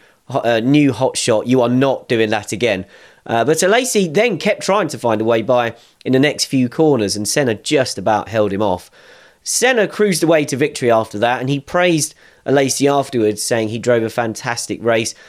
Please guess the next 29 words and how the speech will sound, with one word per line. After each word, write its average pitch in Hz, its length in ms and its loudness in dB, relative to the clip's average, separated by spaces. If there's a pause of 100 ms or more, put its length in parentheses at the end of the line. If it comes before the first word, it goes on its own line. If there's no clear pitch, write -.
(100)
Alesi 202 340 2
said 170 160 2
he 165 60 2
was 147 140 -2
happy 170 320 -4
to 139 80 -6
be 127 120 -2
second, 151 600 0
and 147 120 2
it 143 80 0
was 143 120 2
an 147 180 2
honour 165 400 0 (300)
to 127 120 -4
fight 147 380 -2
with 120 140 -2
Senna, 127 520 0 (400)
who 131 120 2
had 135 120 0
been 135 200 0
his 123 180 -4
hero 135 520 2
before 120 560 0
Alesi 104 440 0
made 101 260 0
it 98 160 -6
to - 160 -6
F 98 220 -2
one. 104 320 0